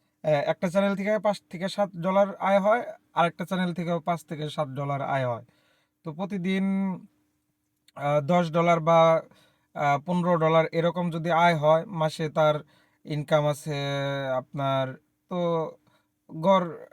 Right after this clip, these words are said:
গড়ে তো তার ভিডিওর মধ্যে আমি দেখছি, আপনাদের ভিডিও আমি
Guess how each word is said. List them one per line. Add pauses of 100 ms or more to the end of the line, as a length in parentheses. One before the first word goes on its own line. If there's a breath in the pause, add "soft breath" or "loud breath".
(160)
গড়ে (420)
তো
তার
ভিডিওর
মধ্যে
আমি
দেখছি,
আপনাদের
ভিডিও
আমি